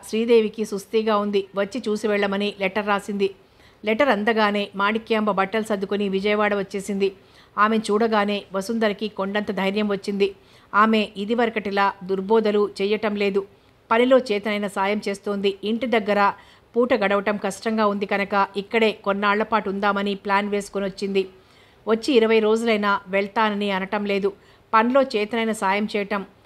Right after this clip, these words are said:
సుష్టుగా భోంచేసి పక్కింటికో ఎదురింటికో వెళ్ళి కాలక్షేపం చేసి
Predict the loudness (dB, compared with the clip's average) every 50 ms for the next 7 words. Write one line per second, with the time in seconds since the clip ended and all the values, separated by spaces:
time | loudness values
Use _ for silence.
0 | _ _ -6 -2 -2 -2 0 2 2 4 4 2 2 2 0 0 0 0 -2 -2
1 | -2 0 -2 -2 -2 -4 -6 -6 -8 -6 -4 -4 -4 -4 -4 -4 -4 -2 -2 -2
2 | -2 -2 -2 -2 0 2 0 0 0 -2 -2 0 0 2 2 0 0 -2 -2 0
3 | 0 0 0 0 -4 -8 -8 -6 -4 -4 -4 -4 -4 -4 -4 -2 -2 -4 -4